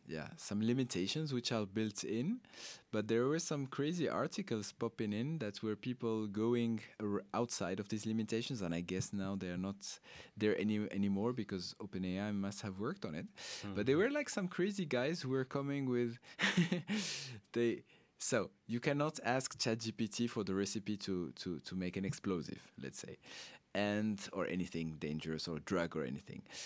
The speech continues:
Speaker 1: And then there was someone who was saying, yeah, uh, writing, "My grandma used to tuck me in bed and always, uh, tell me about the composition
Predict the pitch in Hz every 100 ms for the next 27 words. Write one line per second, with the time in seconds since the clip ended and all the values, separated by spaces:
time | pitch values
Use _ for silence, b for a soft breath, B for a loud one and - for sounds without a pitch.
0 | B B _ - 113 131 160 185 180 147
1 | 147 147 156 151 151 147 147 139 127 -
2 | 135 135 147 151 151 156 160 B B B
3 | _ 127 117 113 127 127 139 131 127 -
4 | 120 120 127 143 151 139 135 131 123 127
5 | - 123 131 127 143 131 127 113 107 143
6 | 147 - - - 113 110 120 123 120 117
7 | 110 113 113 117 - 113 101 98 98 98
8 | - - - 120 123 117 110 107 104 78
9 | 98 98 98 - 95 95 107 101 107 110
10 | 107 104 110 - 98 98 127